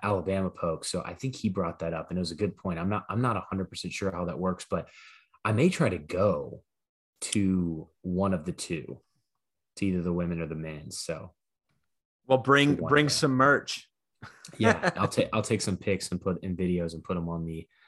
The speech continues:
Speaker 1: the Twitter. But yeah, I think, I think that's it, Cade. I think, I think I'm good to mo-, move to questions if you are.
Speaker 2: No, I am. And we've actually got one to bring in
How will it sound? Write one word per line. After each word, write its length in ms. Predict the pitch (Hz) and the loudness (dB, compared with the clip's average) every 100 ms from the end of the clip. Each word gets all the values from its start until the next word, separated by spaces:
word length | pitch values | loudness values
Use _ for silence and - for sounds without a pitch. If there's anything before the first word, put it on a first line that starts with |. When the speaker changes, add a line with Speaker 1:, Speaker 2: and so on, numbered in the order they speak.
| - - | -14 -6
Speaker 1:
the 80 | 95 | -2
Twitter. 260 | 120 104 | 2 2
But 140 | 92 104 | 2 2
yeah, 140 | 104 | 0
I 40 | |
think, 280 | 92 135 135 _ _ _ _ - | 0 -4 -4 _ _ _ _ -10
I 60 | 98 | 0
think 180 | 170 185 | 2 2
that's 180 | 160 - | 2 2
it, 160 | 143 | 0
Cade. 220 | - 98 101 | 0 -2 -2
I 60 | |
think, 300 | 85 135 131 - | -2 -4 -4 -10
I 60 | |
think 160 | 90 147 | -4 -2
I'm 140 | 107 | 0
good 120 | 98 | 0
to 60 | 92 | 0
mo-, 200 | 87 92 | -2 -2
move 180 | 92 101 | -2 -2
to 80 | 87 | -2
questions 420 | - 98 - 82 | -4 -4 -4 -6
if 120 | 82 | -4
you 160 | 90 90 | -4 -2
are. 180 | 73 - _ - | -4 -10 _ -2
Speaker 2:
No, 200 | 127 151 | 4 6
I 160 | 127 131 | 6 6
am. 560 | 131 147 143 120 113 - | 4 4 2 2 -2 -6
And 340 | 127 127 120 - | -4 -2 -2 -2
we've 180 | 135 135 | 0 4
actually 420 | 185 214 - 185 | 4 4 4 4
got 400 | 139 139 135 - _ 127 117 | 6 6 6 4 _ -16 -4
one 440 | 127 156 214 285 | 2 4 4 0
to 140 | - 170 | -2 -2
bring 380 | 131 135 151 131 | 4 4 6 4
in 320 | 135 151 | 2 0